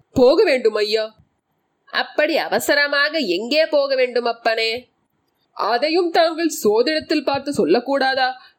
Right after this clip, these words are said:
எங்கே போக வேண்டும், எங்கே போகக்கூடாது, போனால் காரியம் சித்தியாகுமா என்பதை பற்றியெல்லாம் தான் தங்களை கேட்க வந்தேன். சோதிடம் ஆருடம் சொல்வதற்கும்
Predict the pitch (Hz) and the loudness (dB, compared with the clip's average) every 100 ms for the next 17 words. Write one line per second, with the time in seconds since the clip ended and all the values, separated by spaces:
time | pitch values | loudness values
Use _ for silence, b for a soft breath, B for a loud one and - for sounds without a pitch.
0 | 175 202 233 277 277 254 233 233 226 214 | -2 -2 2 2 4 2 2 0 -2 -2
1 | 277 226 156 202 277 277 220 262 262 247 | -4 -4 -6 0 0 0 0 0 -2 -2
2 | 220 220 285 b b - 294 302 302 294 | 0 0 -4 b b -4 0 2 2 0
3 | 285 247 285 277 240 175 185 277 247 233 | 0 2 2 -2 -4 -4 0 2 2 0
4 | 220 269 B B 302 294 311 294 277 277 | -2 -2 B B -2 2 0 2 -2 -2
5 | 302 269 269 269 277 302 269 - - - | -2 -2 -2 -4 -2 -2 -2 -6 -6 -2
6 | 320 311 311 311 415 240 311 285 262 247 | 2 2 2 0 -2 0 0 0 0 0
7 | 247 - - - - _ _ _ - - | 0 -4 -12 -12 -14 _ _ _ -14 0
8 | 262 294 330 330 311 277 175 156 254 269 | 4 4 4 2 2 2 0 -2 -2 -2
9 | 277 - 220 240 233 240 - 226 | -4 -2 0 0 0 -2 -2 -4